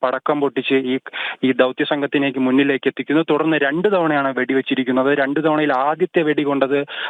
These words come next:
ആ, എന്തായാലും വാ-, ആ-, വാ-, ആനയ്ക്കല്ല, സമീപത്തെ ഒരു വാഴ, വാഴയിൽ തട്ടി, ആ, മാറുകയെ-, തെന്നി മാറുകയാണ് ചെയ്തത്. രണ്ടാമത്തെ വെടിയാണ്, ആ, ഇത്തരത്തിൽ ആനയുടെ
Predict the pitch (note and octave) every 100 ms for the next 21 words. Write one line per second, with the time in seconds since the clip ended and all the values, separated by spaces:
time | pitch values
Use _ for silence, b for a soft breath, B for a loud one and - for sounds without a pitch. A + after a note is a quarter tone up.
0 | - C3 C3+ C3 D3 C#3+ C#3 C3+ C3+ C3
1 | B2+ D3 - - - C3+ D3 C#3+ C3 D3+
2 | D#3+ D#3+ C#3 C#3 C#3 D3 D3 C#3 D3+ C#3
3 | C3 D3 E3 - C#3 C3 D3 D#3 C#3+ B2
4 | C#3+ C3+ B B C3+ B2+ C3 C#3 D3+ D3+
5 | C#3+ C#3 D3 D#3 C#3+ C3+ C#3 B2+ C3 C3
6 | D3+ C#3+ C#3+ E3+ G3 G#3 G3+ G3 D#3 C#3+
7 | C3+ C#3 D#3+ B B - C#3 C#3 - C#3
8 | - C3+ C3+ D3+ D3+ D3+